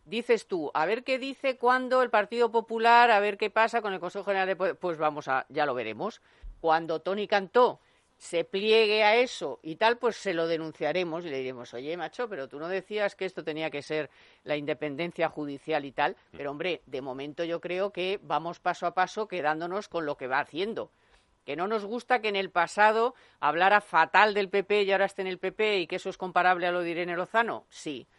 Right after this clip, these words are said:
Speaker 1: Pero que por lo que está haciendo últimamente y cómo se ha comportado en Valencia, incluso siendo de Ciudadanos,
Speaker 2: Mm.
Speaker 1: las, las, las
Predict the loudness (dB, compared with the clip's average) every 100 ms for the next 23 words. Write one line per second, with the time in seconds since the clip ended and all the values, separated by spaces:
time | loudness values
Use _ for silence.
0 | _ _ -2 0 0 -2 -4 -4 -4 -2
1 | -4 -2 -6 -6 -4 4 4 4 0 -2
2 | 0 2 2 0 -4 -2 0 0 -4 -6
3 | -6 -4 -4 -4 -2 -2 -2 -4 0 2
4 | 4 2 2 2 4 0 -2 -4 -4 -8
5 | -8 -6 -6 -6 -6 -8 -10 -20 _ -6
6 | -4 -2 2 6 4 4 -4 -10 _ -14
7 | -8 -2 -2 -4 -6 -4 -4 -6 -4 -2
8 | -2 -8